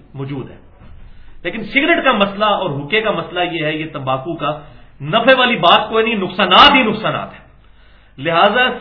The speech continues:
سگریٹ جو ہے، اس سے بچنے میں عافیت اس لیے ہے کہ یہ اپنے جسم کو نقصان پہنچانے والی چیز ہے، اور ابھی میڈیکلی یہ چیز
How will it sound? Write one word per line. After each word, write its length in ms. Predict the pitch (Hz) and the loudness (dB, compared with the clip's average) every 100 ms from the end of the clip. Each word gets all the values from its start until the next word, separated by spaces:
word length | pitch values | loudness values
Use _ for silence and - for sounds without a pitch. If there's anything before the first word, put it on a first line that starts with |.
| - | -6
سگریٹ 400 | 214 277 311 - | -6 0 0 2
جو 140 | 196 | 2
ہے، 280 | 156 156 165 175 - - - _ _ | 4 4 2 -2 -10 -20 -20 _ _
اس 120 | 202 190 | -10 -4
سے 100 | 214 | 0
بچنے 380 | 190 180 185 214 | 2 0 0 -2
میں 120 | 208 | 0
عافیت 460 | 202 170 170 - 190 208 | 2 2 2 0 -4 -4
اس 120 | 208 | -10
لیے 280 | 190 196 170 | -6 -2 0
ہے 140 | 175 | -2
کہ 180 | 180 147 | -2 -4
یہ 280 | 175 185 165 | -2 -4 -6
اپنے 240 | 151 160 | -10 -8
جسم 380 | 160 156 151 165 | -8 -8 -10 -10
کو 180 | 139 165 | -10 -10
نقصان 540 | 135 131 - 135 143 | -10 -12 -6 -4 -4
پہنچانے 480 | 135 120 117 110 110 | -6 -12 -12 -12 -10
والی 200 | 107 98 | -12 -12
چیز 280 | 98 92 - | -14 -20 -20
ہے، 60 | - _ _ _ _ _ _ _ _ | -20 _ _ _ _ _ _ _ _
اور 120 | 165 165 | -8 -2
ابھی 160 | 208 196 | -2 0
میڈیکلی 520 | 190 208 262 247 214 | 2 2 2 -2 -2
یہ 60 | 214 | -4
چیز 200 | 208 | -4